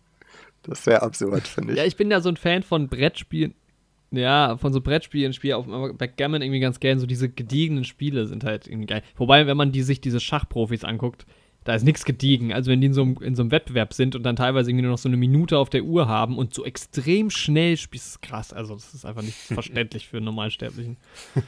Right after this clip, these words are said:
Speaker 2: Ähm, ja, ich seh's grad. Z-, das,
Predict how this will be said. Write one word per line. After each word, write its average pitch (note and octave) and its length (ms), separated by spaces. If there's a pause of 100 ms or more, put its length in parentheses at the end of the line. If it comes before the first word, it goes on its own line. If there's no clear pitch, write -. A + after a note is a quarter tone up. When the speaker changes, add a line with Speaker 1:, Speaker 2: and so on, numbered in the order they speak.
(560)
Speaker 2:
Ähm, A2 240 (380)
ja, C#3 80
ich B2 80
seh's D#3 180
grad. B2 160 (100)
Z-, - 140 (140)
das, C#3 180